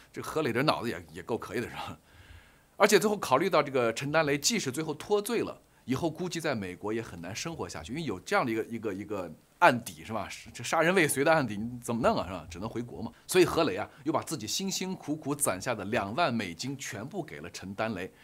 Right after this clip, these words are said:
这样呢，陈丹雷一旦回国，用这笔钱也可以在一段时间里面衣食无忧了嘛。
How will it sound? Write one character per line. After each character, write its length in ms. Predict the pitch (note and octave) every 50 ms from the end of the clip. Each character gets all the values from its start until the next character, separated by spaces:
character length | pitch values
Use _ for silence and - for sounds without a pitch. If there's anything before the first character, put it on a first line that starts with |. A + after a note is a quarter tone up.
| - - - - - _
这 100 | - G3
样 100 | G3+ F#3+
呢， 220 | F3+ E3+ D#3 D3 C#3+
陈 160 | - - D3+
丹 100 | D#3+ E3+ E3+
雷 40 | E3
一 80 | E3
旦 160 | D#3+ F#3+ E3
回 240 | B2+ B2+ - B2 D3+
国， 400 | D3+ - A2+ A#2 C3+ C#3 - - - - _ _
用 160 | F#3+ F3 D#3+
这 120 | D#3 A3+ D#3+
笔 160 | B2 A#2 G2
钱 340 | - - - A2 A#2 C#3 C3+
也 120 | G#2+ F#2
可 80 | - A#2+
以 60 | A#2
在 100 | B2+ A2+
一 140 | G#2 G#2+ A#2
段 200 | A#2+ D3 G#2+ F#2+
时 140 | - - A2+
间 180 | - D#3 D3+
里 80 | B2+ F#2+
面 180 | F2+ F2+ F#2+
衣 100 | C3 D3+
食 180 | C#3+ - - D3+
无 160 | C3+ B2 C3+
忧 180 | D#3 F3+ G#3 A#3+ G#3+
了 40 |
嘛。 80 | -